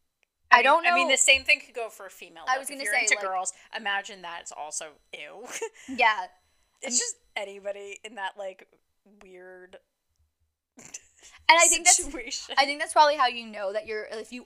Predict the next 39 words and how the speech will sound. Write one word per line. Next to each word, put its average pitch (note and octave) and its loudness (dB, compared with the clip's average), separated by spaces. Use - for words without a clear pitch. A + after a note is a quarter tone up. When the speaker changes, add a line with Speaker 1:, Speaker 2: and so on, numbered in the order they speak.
Speaker 1:
are G3 -6
dating A3 -6
someone B3 -2
and, G#3+ -8
like, F#3 -12
that G#3 4
doesn't, G#3 -6
like, G#3+ -12
you A3+ -16
can A3+ -16
see G3+ -8
them G#3 -12
in G#3 -16
that G#3+ -12
situation A3 -12
and G3+ -18
you're F#3+ -14
not, F#3 -6
like, A3+ -6
you're C#4 -6
not C#4+ 6
gonna A#3+ -14
be G#3 -8
like, F#3 -12
"I G3+ 0
wanna G3 -6
fuck - -14
you G#3+ -20
right D#3+ -14
now," F#3+ -4
but G3 -16
you're G3 -14
not, G3 2
like, F#3+ -10
Speaker 2:
I, G#3+ -2
Speaker 1:
instantly G#3 0
disgusted. G#3 -2
Speaker 2:
I - -6
would, G#3+ -10